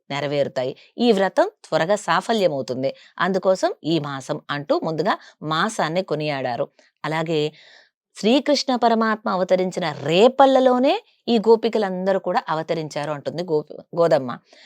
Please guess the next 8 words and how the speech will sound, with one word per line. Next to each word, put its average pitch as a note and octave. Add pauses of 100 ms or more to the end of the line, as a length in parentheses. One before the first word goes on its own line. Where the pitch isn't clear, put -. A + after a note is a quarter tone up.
(200)
నిజానికి C#4
గోదాదేవి G3
కలియుగంలో G3+
అవతరించింది, C3 (340)
కానీ G3+ (420)
తన F#3
యొక్క F3+
చెలికాండ్లనే, A3